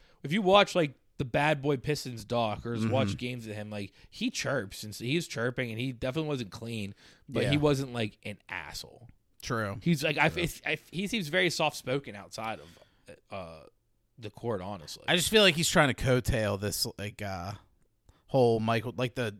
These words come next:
Speaker 2: like the, uh, ten-part documentary, The Last Dance.
Speaker 1: Mm-hmm.
Speaker 2: Like, I feel like he tried to coattail, like, his kinda,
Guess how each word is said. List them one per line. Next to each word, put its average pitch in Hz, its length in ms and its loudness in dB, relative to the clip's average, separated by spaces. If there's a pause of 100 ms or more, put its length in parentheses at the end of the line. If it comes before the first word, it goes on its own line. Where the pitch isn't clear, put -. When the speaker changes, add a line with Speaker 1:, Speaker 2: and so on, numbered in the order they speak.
(140)
Speaker 2:
like 113 300 -6
the, 117 300 -2
uh, 101 420 0 (420)
ten-part 131 440 4
documentary, 110 720 0 (460)
The 107 60 -10
Last 107 320 2
Dance. 110 500 -4
Speaker 1:
Mm-hmm. 117 180 -14 (240)
Speaker 2:
Like, 113 120 0
I 110 40 0
feel 151 160 2
like 123 120 2
he 127 80 2
tried 131 160 4
to 110 40 0
coattail, 110 560 -2
like, 101 220 -2
his 165 260 -6
kinda, 110 640 -4